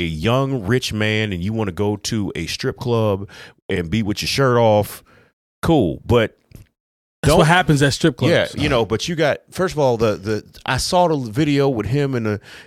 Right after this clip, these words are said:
Speaker 1: in the twenty, and I don't want, and the thing is, I, I, you know, I know, I know some people minimalize, you know, the, you know, 'cause it was a twenty-two. Let me tell you something. Friend of mine, if he'd have been shot with a larger caliber weapon, he'd probably still be here.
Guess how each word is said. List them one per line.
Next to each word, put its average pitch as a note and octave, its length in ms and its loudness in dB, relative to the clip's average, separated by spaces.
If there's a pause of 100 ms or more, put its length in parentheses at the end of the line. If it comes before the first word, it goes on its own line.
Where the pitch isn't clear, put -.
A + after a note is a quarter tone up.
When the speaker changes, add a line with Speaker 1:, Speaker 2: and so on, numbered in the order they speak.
Speaker 1:
in A#2 140 0
the G#2+ 60 -4
twenty, D3+ 280 -2
and B2 100 0
I A#3 100 2
don't A3 160 2
want, D3 160 2
and C3 80 -4
the B2 40 -8
thing F3+ 220 -4
is, C#3 240 -2 (400)
I, C3+ 240 0
I, - 60 0
you C#3 120 0
know, A#2 120 0
I A2+ 40 0
know, C3 200 -2
I B2 120 -2
know C3 120 -2
some A#2 180 -4
people G#2+ 180 -4
minimalize, E2 1000 -4 (520)
you F2+ 140 -4
know, C#2 360 -6
the, E2+ 200 -8
you - 60 -8
know, F2 100 -4
'cause G2 200 -6
it D#2+ 60 -6
was D2 120 -8
a C#2 80 -10
twenty-two. D#2 640 -6 (200)
Let - 60 -10
me G#2+ 60 -6
tell A#2+ 140 -2
you G#2 60 -2
something. D2 400 -8 (680)
Friend G#2+ 140 -4
of G#2 60 -6
mine, G#2 480 -2 (1000)
if G#2+ 120 -4
he'd C3 120 -2
have A2+ 60 -2
been A2 80 0
shot C3+ 320 0
with G#2+ 120 -2
a G#2 60 -2
larger G2 360 2
caliber F2+ 380 -2
weapon, E2 560 -2
he'd F2+ 180 -8
probably F2 180 0
still G2+ 240 -4
be F2 180 -4
here. C#2+ 360 -8